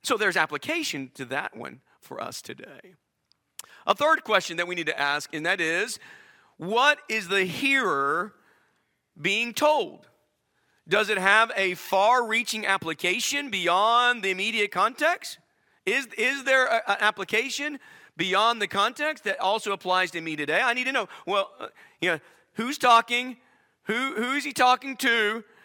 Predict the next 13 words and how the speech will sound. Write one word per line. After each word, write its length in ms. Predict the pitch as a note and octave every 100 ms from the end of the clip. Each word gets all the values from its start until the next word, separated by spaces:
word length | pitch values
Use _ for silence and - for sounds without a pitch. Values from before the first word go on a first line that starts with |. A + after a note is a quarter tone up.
| _ -
And 480 | G3 G3+ G3 G3 F#3+ -
what, 500 | A#3 G3 A3+ B3 A#3+ - - -
wh-, 260 | F#3+ G#3
what 220 | F#3+ A#3+ B3
are 180 | G#3+ G#3+
they 160 | G3+
told? 500 | G3 F#3+ D#3 C#3+ - C3 _ _ _ _ _ _ _ _ _ _ _ _ _ _ - _ _
Well, 440 | A#2+ C3+ F#3+ D4+ _ _ _ _ _ _ _ -
in 160 | D3+
Luke 180 | F3 F#3+
seventeen, 840 | - E3 D3+ C#3 - G#3+ E3 D#3
verse 420 | E3 C#3+ C3+ - - _
fourteen, 920 | - A4 - - A#2+ B2 - A3 G3